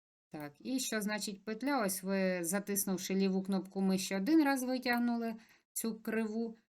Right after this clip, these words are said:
а потім, затиснувши ліву кнопочку миші, і ще раз ось так тягнете, щоб така як петелька утворилася. Все, і ось таким чином. Потім або файлик мені надішлете, або скріншот, або фотографію.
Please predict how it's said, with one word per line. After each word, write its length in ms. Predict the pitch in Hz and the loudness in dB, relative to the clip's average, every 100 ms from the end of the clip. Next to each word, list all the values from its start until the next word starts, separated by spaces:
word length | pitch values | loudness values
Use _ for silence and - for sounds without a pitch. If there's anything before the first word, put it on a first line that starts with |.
| _ _ | _ _
а 80 | 170 | -12
потім, 380 | - 269 262 226 | -2 -2 0 0
затиснувши 720 | 190 208 247 247 220 196 - | 0 0 0 0 -2 -4 -4
ліву 280 | 208 214 196 | -2 -2 -2
кнопочку 580 | 196 196 190 190 190 208 | -4 -4 -2 -4 -4 -2
миші, 440 | 247 302 285 247 | 2 2 2 -4
і 260 | 233 - 226 | -4 -4 -4
ще 360 | - - 180 | -4 -4 -2
раз 260 | 160 156 - | -2 -4 -4
ось 160 | 165 - | -4 -4
так 200 | 170 - | -6 -4
тягнете, 500 | 302 302 247 196 180 | -2 0 0 -2 -6
щоб 280 | - 202 | -6 -8
така 280 | - 196 190 | -6 -4 -2
як 140 | 165 160 _ | -2 -2 _
петелька 520 | 214 196 160 147 156 | -6 -2 -4 -4 -6
утворилася. 760 | 147 147 151 147 143 147 - 160 _ _ _ _ _ _ _ | -6 -8 -10 -8 -8 -10 -12 -14 _ _ _ _ _ _ _
Все, 300 | - - 180 | -8 -4 -2
і 40 | 233 | 0
ось 200 | 339 - | -2 -2
таким 380 | 233 233 202 | -4 -2 -2
чином. 500 | 190 - 170 165 165 - _ - | -2 0 0 0 -2 -8 _ -10
Потім 320 | 208 196 180 | -8 -4 -2
або 240 | 180 175 | -2 -2
файлик 420 | 180 - 359 320 302 | -4 0 2 2 4
мені 240 | 269 247 | 2 2
надішлете, 720 | 247 233 226 233 214 196 196 | 0 -2 -4 -6 -8 -6 -4
або 200 | 180 185 | -2 -2
скріншот, 680 | 190 - 180 190 311 330 - | -4 -6 -6 -4 0 0 -2
або 260 | 175 247 | -4 -4
фотографію. 840 | 247 - 190 165 165 156 - 156 156 | -6 -8 -10 -8 -6 -6 -8 -8 -10